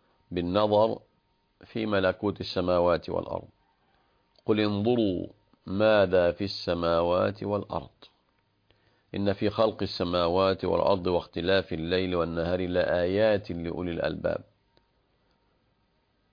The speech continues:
وهيا بنا ننظر في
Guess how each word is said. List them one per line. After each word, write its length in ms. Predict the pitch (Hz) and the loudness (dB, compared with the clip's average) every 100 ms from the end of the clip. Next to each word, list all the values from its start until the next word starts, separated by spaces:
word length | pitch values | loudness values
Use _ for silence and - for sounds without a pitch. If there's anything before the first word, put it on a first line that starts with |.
| _ _ _ _ _ _ _ _ | _ _ _ _ _ _ _ _
وهيا 360 | 104 104 113 104 | -2 0 2 2
بنا 280 | 98 104 98 | 2 2 2
ننظر 540 | 104 120 110 120 113 - _ _ _ _ _ _ - | 2 0 2 2 0 -6 _ _ _ _ _ _ -20
في 560 | - 104 101 92 87 | -4 0 2 2 0